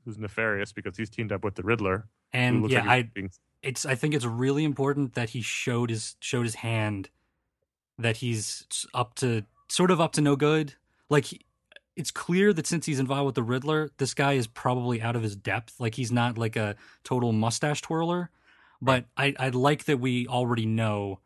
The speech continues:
Speaker 2: that there's something going on and, and he's involved with some shady people, and it's not, like, a secret. Because
Speaker 1: Mm-hmm.
Speaker 2: I don't wanna play that game where, you know, I have to pretend, "Okay, this guy's the, you know, the,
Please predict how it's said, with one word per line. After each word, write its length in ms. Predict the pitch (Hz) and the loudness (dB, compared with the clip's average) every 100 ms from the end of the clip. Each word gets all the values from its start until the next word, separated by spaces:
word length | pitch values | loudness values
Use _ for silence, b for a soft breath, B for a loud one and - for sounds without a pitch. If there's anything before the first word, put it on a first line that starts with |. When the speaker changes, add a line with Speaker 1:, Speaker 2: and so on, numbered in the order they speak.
| _ _ _ | _ _ _
Speaker 2:
that 220 | 117 113 | -4 -4
there's 260 | - 113 110 | 0 0 0
something 460 | - 127 113 117 110 | 0 0 0 0 0
going 320 | 110 104 104 | 0 -2 -2
on 360 | 104 101 101 | -2 -2 -4
and, 160 | 101 101 | -4 -6
and 140 | 107 | -6
he's 400 | 101 117 107 98 | -8 -6 -6 -6
involved 540 | 123 107 104 107 104 98 | -8 -4 -2 0 -2 -4
with 120 | 104 | -6
some 280 | - 110 101 | -6 -6 -6
shady 360 | - 107 101 | -4 -4 -4
people, 460 | 98 - 98 107 104 | -8 -10 -12 -12 -10
and 160 | 110 107 | -6 -4
it's 140 | - | 0
not, 200 | 113 104 | 0 0
like, 200 | 107 104 | -2 -4
a 40 | 107 | -4
secret. 600 | - 127 113 110 110 113 _ _ _ _ _ | -4 -4 -6 -10 -16 -18 _ _ _ _ _
Because 460 | 143 160 139 104 101 | -4 0 2 0 -4
Speaker 1:
Mm-hmm. 160 | - | -2
Speaker 2:
I 40 | 143 | 0
don't 280 | 156 151 - - | 2 0 -4 -6
wanna 220 | 131 131 | -2 0
play 300 | 117 - 117 | -2 -2 0
that 200 | 110 104 | 0 -2
game 380 | 107 101 92 87 | -2 -4 -6 -8
where, 420 | 117 107 101 101 98 b b b b b _ - | -2 0 0 -2 -6 b b b b b _ -6
you 100 | 120 | -4
know, 140 | 104 | -2
I 100 | 110 | 0
have 120 | 113 | 0
to 60 | 113 | -2
pretend, 540 | - 113 - 123 110 | -6 -6 -2 0 2
"Okay, 360 | 107 110 131 117 | 0 0 0 -2
this 180 | 113 110 | -2 -2
guy's 280 | 120 117 110 | -2 -2 -2
the, 200 | 113 110 | -2 -2
you 100 | 110 | -4
know, 220 | 104 101 | -4 -4
the, 300 | 101 104 | -6 -6